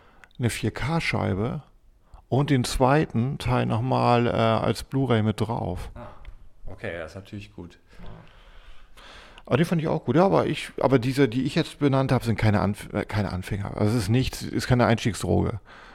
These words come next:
Speaker 1: Ne, das ist schon Heroin. Also, also wenn, dann erstmal mit, mit,
Speaker 2: Obwohl,
Speaker 1: mit
Speaker 2: auf Heroin bleibst du sofort hängen, ne?
Speaker 1: Na ja, aber du musst erstmal anfangen mit, erstmal mit Zucker, dann mit Kaffee,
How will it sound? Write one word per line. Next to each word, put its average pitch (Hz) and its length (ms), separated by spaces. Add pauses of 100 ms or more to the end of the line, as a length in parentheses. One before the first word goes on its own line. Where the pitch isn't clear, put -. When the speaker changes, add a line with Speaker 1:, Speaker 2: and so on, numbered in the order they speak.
(140)
Speaker 1:
Ne, 107 180
das 104 160
ist 117 100
schon 117 140
Heroin. 95 580
Also, 98 420 (1300)
also 98 240
wenn, 120 180
dann 113 140
erstmal 107 280
mit, 98 220
mit, 101 340 (140)
Speaker 2:
Obwohl, 113 200
Speaker 1:
mit 110 140 (300)
Speaker 2:
auf 101 200
Heroin 113 320
bleibst 131 300
du 123 40
sofort 127 360
hängen, 117 220
ne? 92 100
Speaker 1:
Na 107 60
ja, 110 100
aber 120 200
du 98 80
musst 107 140
erstmal - 260
anfangen 110 380
mit, - 260
erstmal 101 300
mit 95 100
Zucker, 151 420
dann 98 140
mit - 140
Kaffee, 143 560